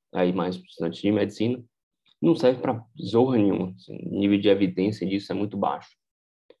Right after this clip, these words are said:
É, recomendação e tal, não serve, não, não é, o, não é o,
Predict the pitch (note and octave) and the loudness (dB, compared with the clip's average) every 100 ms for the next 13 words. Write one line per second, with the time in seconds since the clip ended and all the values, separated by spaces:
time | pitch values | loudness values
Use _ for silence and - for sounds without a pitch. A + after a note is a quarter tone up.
0 | _ _ _ _ - - G2+ F#2+ G2 G2 | _ _ _ _ -12 -8 -6 -4 0 2
1 | G2+ G2 F2 - G2 G2+ F#2+ F2+ F#2+ B2 | 4 2 -2 -6 -2 0 0 0 0 -2
2 | A2+ C#3+ D#3+ A#2 A2+ G2+ G2+ G#2+ G#2+ A2 | -4 -4 -2 0 2 0 -4 -6 -6 -4
3 | A2 C#3+ D3 - G#2+ G#2+ C#3+ D3+ | 0 0 0 -4 -6 -4 -4 -6